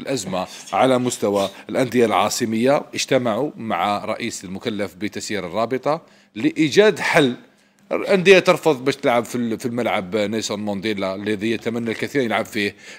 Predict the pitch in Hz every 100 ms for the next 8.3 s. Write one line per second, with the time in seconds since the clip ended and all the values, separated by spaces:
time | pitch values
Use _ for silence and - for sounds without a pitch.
0 | - 139 131 147 139 127 127 143 - 139
1 | 120 120 107 131 123 123 110 120 - 135
2 | 123 110 107 - - - 143 147 147 147
3 | 147 - 135 131 123 147 135 135 113 143
4 | 139 120 131 131 117 - - _ - 101
5 | 107 127 127 135 139 131 143 123 123 143
6 | 147 127 120 120 135 - 151 139 139 131
7 | 135 139 143 143 135 120 - 131 127 123
8 | 170 147 123